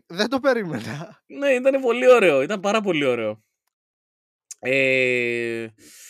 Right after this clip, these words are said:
Speaker 2: Ναι, όχι, Groot γενικά για μένα όντως η κα-, ο καλύτερος Groot από όλους όσους έχουμε δει.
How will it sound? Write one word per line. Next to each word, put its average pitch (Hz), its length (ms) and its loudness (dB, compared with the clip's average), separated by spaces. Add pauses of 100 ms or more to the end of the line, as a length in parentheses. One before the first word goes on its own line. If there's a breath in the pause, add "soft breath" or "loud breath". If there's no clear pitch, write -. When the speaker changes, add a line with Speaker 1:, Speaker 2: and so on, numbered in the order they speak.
(320 loud breath)
Speaker 2:
Ναι, 285 220 -2
όχι, 208 720 -4
Groot 220 240 -2
γενικά 208 340 -4
για 202 160 -2
μένα 202 200 -4
όντως 190 300 -6
η - 40 -12
κα-, - 160 -10
ο 143 80 -4
καλύτερος 139 460 -2
Groot 131 180 -6
από 120 200 -6
όλους 110 220 -8
όσους 110 160 -12
έχουμε 107 280 -12
δει. 110 240 -12